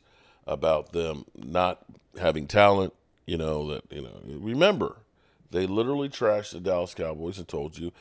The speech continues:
they don't have talent, that they're not in good shape. They didn't do anything in free agency to help them. We're only going by week one. Week one, okay? So don't get too excited. But week one, what I said the Cowboys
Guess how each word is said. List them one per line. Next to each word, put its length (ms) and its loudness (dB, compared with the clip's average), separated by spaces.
they 220 0
don't 360 2
have 280 -6
talent, 420 -12
that 160 -16
they're 240 -4
not 240 -4
in 80 -12
good 180 -8
shape. 340 -12
They 120 -4
didn't 220 -2
do 100 0
anything 320 -4
in 80 -6
free 320 -12
agency 320 -10
to 80 -10
help 200 -6
them. 120 -20
We're 160 0
only 280 8
going 340 4
by 420 2
week 420 0
one. 500 2
Week 400 -2
one, 540 4
okay? 440 -4
So 240 -8
don't 360 -2
get 200 -4
too 120 2
excited. 580 2
But 260 4
week 340 -2
one, 520 4
what 180 0
I 100 6
said 280 0
the 80 -4
Cowboys 760 0